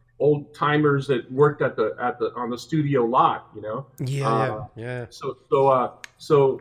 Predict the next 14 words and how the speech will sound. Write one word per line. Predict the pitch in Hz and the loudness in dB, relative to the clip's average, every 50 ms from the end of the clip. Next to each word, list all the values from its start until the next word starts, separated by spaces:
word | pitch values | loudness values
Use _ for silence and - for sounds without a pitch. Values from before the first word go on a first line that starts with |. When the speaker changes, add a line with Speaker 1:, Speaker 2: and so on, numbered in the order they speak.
| 135 | 0
Speaker 1:
that | 135 175 185 214 214 | 2 4 4 6 4
was, | 190 170 139 - - | 4 2 2 0 0
that | 175 175 165 160 | 0 0 2 0
became | 170 147 - - 156 143 | -2 -2 0 2 2 2
the | 135 131 120 113 | 2 0 -2 -2
next | 139 139 143 135 131 - - - - _ _ _ | -2 0 0 0 0 -4 -8 -18 -20 _ _ _
big | - 135 120 - - - | -8 -8 -8 -8 -12 -4
pivotal | - 156 131 127 131 120 113 | -2 0 0 0 0 0 0
thing, | 110 - - 131 127 | -2 -2 -4 -4 -4
was | 123 120 117 | -4 -4 -2
that | 127 117 110 - 117 | -2 -4 -2 -4 -4
wave | 120 127 127 131 131 127 117 | -4 -2 0 0 0 0 -2
of, | 113 104 - - _ _ _ _ _ - - _ _ | -4 -4 -6 -12 _ _ _ _ _ -20 -20 _ _
uh, | - 117 110 104 | -6 -4 -4 -4